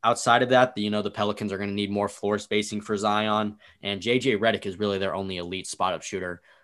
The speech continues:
Brandon Ingram can shoot, but he's not an elite spot-up shooter. He's gonna have the ball in his hands a lot of the time.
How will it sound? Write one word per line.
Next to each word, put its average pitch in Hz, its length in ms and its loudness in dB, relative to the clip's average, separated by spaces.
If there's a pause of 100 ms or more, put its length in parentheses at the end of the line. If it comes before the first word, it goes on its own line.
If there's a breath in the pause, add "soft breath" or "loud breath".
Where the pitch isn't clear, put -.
(140 soft breath)
Brandon 117 340 2
Ingram 117 280 -2
can 98 140 -8
shoot, 156 380 6
but 107 140 0
he's 101 180 -2
not 104 240 0
an 104 60 -6
elite 95 440 -4
spot-up 98 360 -2
shooter. 98 340 -2
He's 98 180 -6
gonna 95 140 -8
have 98 220 -2
the 92 60 -8
ball 110 260 4
in 101 80 0
his 87 100 -8
hands 92 240 -8
a 90 40 -10
lot 87 140 -4
of 85 60 -8
the 82 60 -10
time. 85 420 -6